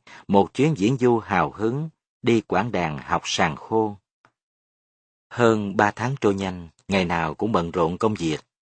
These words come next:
Đâu vào mười giờ khuya, lúc giặc An Sương kêu oan oát bay về núi, anh cố bơi nhanh chiếc xuồng để đến nhà, chờ reo to lên.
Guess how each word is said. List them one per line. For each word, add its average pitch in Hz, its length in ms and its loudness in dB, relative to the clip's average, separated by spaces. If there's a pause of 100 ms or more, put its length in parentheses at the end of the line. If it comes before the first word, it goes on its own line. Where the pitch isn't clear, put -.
(360)
Đâu 98 280 -2
vào 76 300 -4
mười 85 240 0
giờ 82 260 -2
khuya, 101 320 -2 (300)
lúc 147 220 4
giặc 90 220 -2
An 110 180 0
Sương 104 280 0
kêu 107 180 0
oan 95 260 0
oát 120 240 -4
bay 101 120 2
về 82 180 -2
núi, 107 400 -4 (400)
anh 110 200 2
cố 135 140 4
bơi 110 160 2
nhanh 104 280 -2
chiếc 135 160 0
xuồng 76 500 -4
để 87 160 -2
đến 143 200 0
nhà, 78 400 -4 (220)
chờ 82 340 -2
reo 110 300 -2
to 101 220 0
lên. 98 320 -6